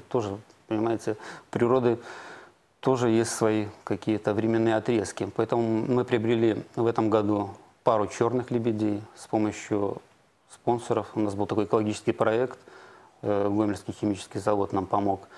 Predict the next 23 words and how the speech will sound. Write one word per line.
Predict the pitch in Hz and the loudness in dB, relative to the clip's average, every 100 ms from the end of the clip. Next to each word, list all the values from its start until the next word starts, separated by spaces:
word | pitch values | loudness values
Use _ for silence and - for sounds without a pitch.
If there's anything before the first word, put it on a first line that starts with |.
| - - - - _ - | -18 -18 -20 -20 _ -4
И | 127 135 135 | 0 2 2
у | 127 | 2
нас | 131 151 - - - - - | 2 2 0 -8 -10 -8 -2
родился | 117 117 131 147 - 113 113 - - _ _ _ _ - | 0 2 2 0 0 -2 -2 -8 -18 _ _ _ _ -10
лебедь, | - 107 117 131 127 - | -2 0 2 0 -4 -2
да. | 104 101 107 - _ _ _ _ _ _ - 120 104 | -2 -2 -4 -14 _ _ _ _ _ _ -8 -4 -2
Причем | 110 - 131 120 | -2 0 0 2
таким | 110 107 113 107 | 0 2 0 -2
с, | - - | -10 -10
э, | 110 104 101 113 113 _ _ _ _ - - | -6 -4 -4 -8 -14 _ _ _ _ -14 -12
с | - - | -12 -6
методом | 120 127 143 117 117 127 | 0 0 2 2 2 0
инкубации, | 113 113 117 131 - 113 107 - _ - | 0 2 4 2 0 0 -2 -6 _ -12
потому | - 117 | -4 -4
что | - 120 | -4 -2
такого | 117 - 110 | -2 0 0
потомства | 123 120 127 123 - | 2 2 2 0 0
не | 117 135 | 2 2
было | 143 139 127 | 2 4 4
у | 120 | 2
на-, | 117 | 2
у | - 113 | 0 0
лебедей. | 113 113 110 117 110 | 0 0 0 2 0